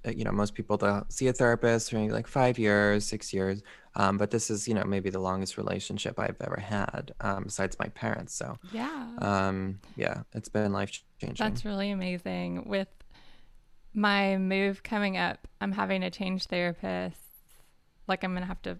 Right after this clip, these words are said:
Speaker 2: find a new one when I get there. And that's
Speaker 1: Mm-hmm.
Speaker 2: something I feel like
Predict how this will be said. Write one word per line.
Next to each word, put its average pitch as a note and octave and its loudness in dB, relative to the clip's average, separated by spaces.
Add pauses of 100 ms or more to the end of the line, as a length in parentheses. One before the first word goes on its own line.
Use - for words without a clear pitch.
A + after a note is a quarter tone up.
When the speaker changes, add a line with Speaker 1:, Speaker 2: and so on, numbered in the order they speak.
(160)
Speaker 2:
find F#3 8
a F3+ 4
new F3+ 2
one F3+ 2
when F3 -2
I F3 -4
get F3+ -4
there. F#3 0
And F3+ -2 (920)
that's G#3+ 6
Speaker 1:
Mm-hmm. G#3 2
Speaker 2:
something B3 4 (140)
I G#3 4
feel G#3 0
like F#3+ 2